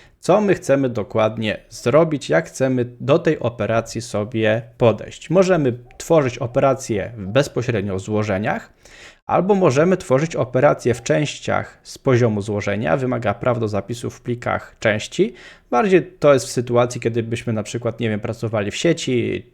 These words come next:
i pliki na przykład byłyby obsługiwane przez inną osobę, albo na przykład na serwerze, gdzie,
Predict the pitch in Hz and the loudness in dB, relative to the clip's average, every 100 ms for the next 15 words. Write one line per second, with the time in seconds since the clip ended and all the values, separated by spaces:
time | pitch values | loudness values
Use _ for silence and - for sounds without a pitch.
0 | - 117 107 127 120 117 110 - 127 117 | -10 -6 -4 -4 -2 -2 -2 -4 -4 -2
1 | 110 117 110 113 110 - 113 110 110 107 | -2 -2 -2 -2 -6 -8 -6 -2 -2 -2
2 | - 113 123 165 - 240 180 127 113 110 | -4 -2 -2 -2 0 0 2 2 2 -2
3 | 98 117 95 107 101 135 139 175 147 123 | -4 -6 -6 -6 -4 0 4 4 4 2
4 | 143 | 0